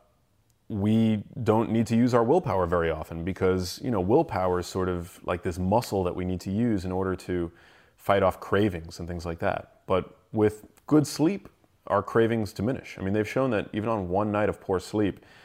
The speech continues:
you consume an, an excess of calories the following day, anywhere between three and five hundred calories. I've actually noticed, it's a little off topic, but I once, one of the, um,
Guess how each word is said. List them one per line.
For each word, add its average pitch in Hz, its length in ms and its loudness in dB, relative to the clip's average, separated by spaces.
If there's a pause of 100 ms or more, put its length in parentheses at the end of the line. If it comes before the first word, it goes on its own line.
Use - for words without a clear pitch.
(560)
you 92 480 -2 (840)
consume 107 760 0
an, 98 300 -2
an 92 180 -4
excess 101 360 -2
of 87 80 -4
calories 104 400 2
the 87 80 -8
following 85 340 -2
day, 107 180 0
anywhere 95 260 0
between 90 280 -6
three 92 240 -4
and 92 100 -4
five 90 180 0
hundred 90 220 -8
calories. 90 400 0 (520)
I've 90 160 0
actually 110 320 0
noticed, 92 420 0
it's - 120 -20
a 101 40 -2
little 95 140 2
off 85 120 0
topic, 90 380 0
but 80 240 -2 (800)
I 90 100 4
once, 92 680 2
one 101 180 0
of 98 60 4 (500)
the, - 60 -6
um, 78 360 -4